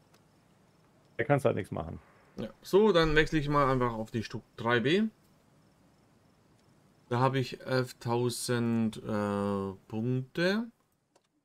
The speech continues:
Speaker 2: Und ich brauch, ja, noch ein bisschen habe ich den Stuck drei G freigeschaltet.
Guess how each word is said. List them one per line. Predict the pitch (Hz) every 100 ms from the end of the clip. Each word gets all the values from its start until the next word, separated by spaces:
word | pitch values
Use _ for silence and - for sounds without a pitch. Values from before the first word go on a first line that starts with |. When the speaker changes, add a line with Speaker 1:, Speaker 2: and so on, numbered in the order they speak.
| _
Speaker 2:
Und | 123 131
ich | 127 107
brauch, | 117 120 127 - -
ja, | - 113 117 110 95 - _ _ _ _ _ _ _ _ _ _ _ _ _ _ -
noch | 123
ein | 113
bisschen | 180 180 190 160
habe | 151 143
ich |
den | 139
Stuck | 127 147 131
drei | 113 117
G | 113 143 170
freigeschaltet. | 170 170 160 151 151 147 143 139 -